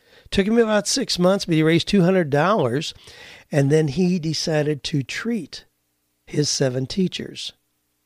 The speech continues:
Now, he tracked them down. Some of them had moved on, but he decided to treat them. He made reservations at a nice restaurant, Interurban, and bought each one a rose, invited them,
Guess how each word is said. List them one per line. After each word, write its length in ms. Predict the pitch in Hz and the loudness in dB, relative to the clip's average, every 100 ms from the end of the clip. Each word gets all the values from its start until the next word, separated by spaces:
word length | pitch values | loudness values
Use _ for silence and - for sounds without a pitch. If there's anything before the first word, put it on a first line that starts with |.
| _ _ _ - | _ _ _ -8
Now, 80 | 120 | -2
he 160 | 135 | -2
tracked 400 | 147 - 143 135 | 0 0 0 0
them 100 | - | -4
down. 160 | 135 151 | -4 -2
Some 220 | - 139 | -2 0
of 120 | 139 | 0
them 40 | 143 | 0
had 200 | 131 123 | -2 0
moved 300 | 135 147 143 | 0 2 0
on, 240 | 127 170 | 0 -2
but 100 | 165 | -2
he 120 | 143 | -2
decided 520 | 143 135 - 139 131 123 | -2 -4 -2 -2 -2 -6
to 80 | |
treat 300 | 117 - 135 | -8 -6 -4
them. 120 | 170 175 | -2 0
He 80 | |
made 220 | 147 135 123 | 0 0 0
reservations 680 | 127 135 123 139 - 160 | -2 -2 -2 -4 -4 -4
at 80 | 139 | -4
a 80 | 127 | -4
nice 300 | 127 127 - | -4 -4 -4
restaurant, 640 | 123 135 - 160 175 - - - - | -4 -4 -6 -8 -8 -10 -20 -20 -4
Interurban, 720 | 156 160 - 170 147 143 175 _ _ _ _ _ | 0 0 0 -2 0 -2 -2 _ _ _ _ _
and 160 | - 135 | -6 0
bought 200 | 131 139 | 2 2
each 200 | 151 - | 0 0
one 120 | 151 | 2
a 60 | 147 | 2
rose, 360 | 127 135 165 160 | 2 4 2 0
invited 580 | 160 131 123 135 160 | -4 -2 -2 -4 -4
them, 280 | 135 151 175 | -2 -2 -4